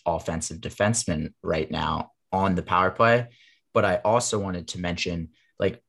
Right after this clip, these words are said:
Z was saying that we don't have these guys like Simmer, like Shen, like Voracek or Ghost, who helped mold this power play into what it was. But, like, theoretically, we do have those guys. If you put Sanheim on the point there,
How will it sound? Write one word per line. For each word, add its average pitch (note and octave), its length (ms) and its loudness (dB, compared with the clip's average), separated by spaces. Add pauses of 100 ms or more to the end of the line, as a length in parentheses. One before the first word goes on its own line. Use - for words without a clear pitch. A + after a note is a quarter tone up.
(1040)
Z C3+ 200 4
was C3 160 6
saying G#2 460 4
that G2 120 4
we G2+ 120 0
don't G2+ 240 0
have G2+ 260 -2
these E2 240 -8
guys D#2 460 -4
like E2 160 -4
Simmer, D#2 420 -2 (180)
like D#2+ 200 -4
Shen, D#2 480 -4
like E2 180 -4
Voracek F#2 520 0 (140)
or E2+ 120 -2
Ghost, F2 560 0 (200)
who F2+ 360 0 (140)
helped - 400 0
mold F#2+ 340 4
this F2+ 140 0
power F2 280 2
play F2 220 0
into E2 220 -4
what F2+ 120 0
it E2+ 120 -2
was. F#2+ 340 -2 (320)
But, G2 100 0
like, G#2 240 0 (300)
theoretically, B2+ 600 2
we A2+ 220 0
do A#2 380 0
have G#2 320 -4
those G2 240 -6
guys. F2 480 -6
If F#2+ 160 -6
you A2+ 100 2
put C3 200 0
Sanheim B2 540 0
on A#2 120 2
the A2+ 80 0
point A#2+ 340 -4
there, E2+ 300 -8